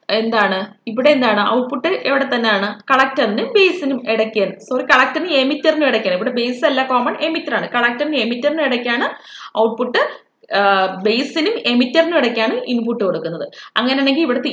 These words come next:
ഇൻപുട്ട് വോൾട്ടേജ് എന്ന് പറയുന്നത് എമിറ്ററിനും ബേസിനും ഇടയ്ക്കുള്ള വോൾട്ടേജ് അല്ലേ? അതാണ് വി ബി ഇ എന്ന് കാണിച്ചേക്കുന്നത്. ഇനി ഔട്ട്പുട്ട് വോൾട്ടേജ് എന്ന് പറയുന്നത് കളക്ടറിനും എമിറ്ററിനും ഇടയ്ക്കുള്ള വോൾട്ടേജ് അല്ലേ? That is വി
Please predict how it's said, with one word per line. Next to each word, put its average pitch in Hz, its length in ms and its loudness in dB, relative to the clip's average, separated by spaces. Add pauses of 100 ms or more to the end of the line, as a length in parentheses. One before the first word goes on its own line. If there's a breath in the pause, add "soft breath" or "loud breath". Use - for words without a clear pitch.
ഇൻപുട്ട് 262 400 -2 (120)
വോൾട്ടേജ് 262 540 6
എന്ന് 294 140 2
പറയുന്നത് 269 280 2 (340)
എമിറ്ററിനും 302 520 0 (100)
ബേസിനും 247 400 0
ഇടയ്ക്കുള്ള 302 280 2
വോൾട്ടേജ് 294 340 2
അല്ലേ? 180 200 0
അതാണ് 277 200 0 (180)
വി 262 120 0 (320)
ബി 247 120 2 (300)
ഇ 262 40 0 (100)
എന്ന് 247 160 2
കാണിച്ചേക്കുന്നത്. 175 580 -2 (560 loud breath)
ഇനി 233 120 2 (360 loud breath)
ഔട്ട്പുട്ട് 339 380 2
വോൾട്ടേജ് 294 360 6
എന്ന് 302 140 2
പറയുന്നത് 285 280 2 (180)
കളക്ടറിനും 311 680 4 (200)
എമിറ്ററിനും 320 520 4
ഇടയ്ക്കുള്ള 311 400 2
വോൾട്ടേജ് 285 420 2
അല്ലേ? 170 120 2 (100)
That 214 200 0
is 359 60 -4 (240)
വി 269 120 0